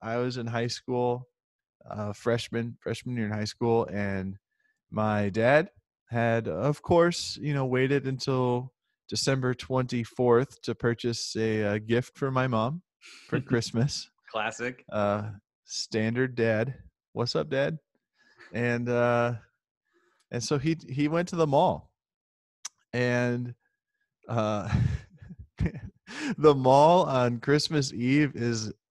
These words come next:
Speaker 1: like, it's a jackpot for people watching,
Speaker 2: Oh,
Speaker 1: man.
Speaker 2: abs-, well, yeah. Mm-hmm. Mm-hmm.
Speaker 1: And, uh, and,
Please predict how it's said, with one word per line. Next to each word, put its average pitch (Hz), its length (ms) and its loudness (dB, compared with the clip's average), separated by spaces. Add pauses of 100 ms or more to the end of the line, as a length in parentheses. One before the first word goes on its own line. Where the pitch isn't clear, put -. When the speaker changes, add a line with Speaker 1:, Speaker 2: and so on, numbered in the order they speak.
(120)
Speaker 1:
like, 117 180 -2
it's 147 200 2
a 139 120 4
jackpot 110 720 2 (280)
for 113 160 0
people 123 420 0
watching, 117 360 2
Speaker 2:
Oh, 95 160 -2
Speaker 1:
man. 101 100 0
Speaker 2:
abs-, 120 340 -2
well, 120 440 2
yeah. 113 420 -2 (100)
Mm-hmm. 98 160 -10
Mm-hmm. 147 160 -6 (340)
Speaker 1:
And, 127 380 0
uh, 117 280 0
and, 127 220 -4